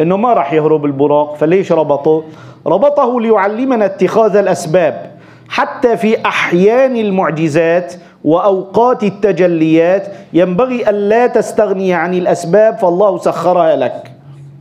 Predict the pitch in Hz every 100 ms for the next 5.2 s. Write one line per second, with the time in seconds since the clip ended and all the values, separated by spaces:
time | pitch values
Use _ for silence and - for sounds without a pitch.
0 | - _ - - - - 151 175 202 185
1 | 180 196 175 208 - 190 180 147 - 139
2 | 135 123 127 185 220 190 151 123 - -
3 | - 170 185 226 247 226 208 175 - 214
4 | 185 196 175 - 190 185 175 151 139 113
5 | -